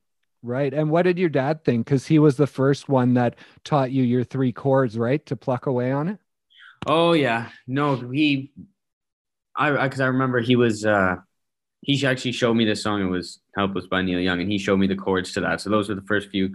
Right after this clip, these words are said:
Speaker 2: kind of chords. And I think he loved it. He used to love, I used to do my guitar lessons in the kitchen,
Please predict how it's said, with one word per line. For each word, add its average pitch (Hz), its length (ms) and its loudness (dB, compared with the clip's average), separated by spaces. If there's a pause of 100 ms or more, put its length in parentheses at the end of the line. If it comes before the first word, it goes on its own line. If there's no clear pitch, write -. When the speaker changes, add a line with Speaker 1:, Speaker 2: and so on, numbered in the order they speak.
Speaker 2:
kind 95 200 -4
of 87 80 -8
chords. 95 340 -4
And 80 160 -8 (480)
I 110 60 -4
think 143 120 0
he 123 100 2
loved 117 240 -2
it. 107 40 -2
He 95 60 -2
used 98 200 -4
to 107 80 -4
love, 98 200 -2
I 101 80 0
used 101 160 -6
to 98 60 -6
do 98 100 0
my 92 300 0
guitar 95 320 -4
lessons 95 360 -2
in 92 100 -4
the 85 80 -6
kitchen, - 420 -8